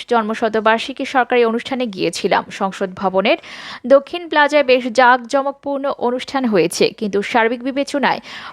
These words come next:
পরিপূর্ণ জাতীয় অনুষ্ঠান হয়নি। বিশেষ করে অনুষ্ঠানটিতে প্রশাসনিক প্রাধান্য ছিল দেখবার মতো।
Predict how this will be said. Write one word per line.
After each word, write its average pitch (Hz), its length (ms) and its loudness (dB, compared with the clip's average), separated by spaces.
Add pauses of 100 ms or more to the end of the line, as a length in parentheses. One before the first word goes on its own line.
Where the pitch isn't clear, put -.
পরিপূর্ণ 311 520 0
জাতীয় 262 400 2
অনুষ্ঠান 277 400 -8
হয়নি। 185 360 -4
বিশেষ 208 340 -6
করে 226 180 4
অনুষ্ঠানটিতে 277 760 0
প্রশাসনিক 254 600 -2
প্রাধান্য 254 480 2
ছিল 262 280 0
দেখবার 185 340 0
মতো। 175 340 0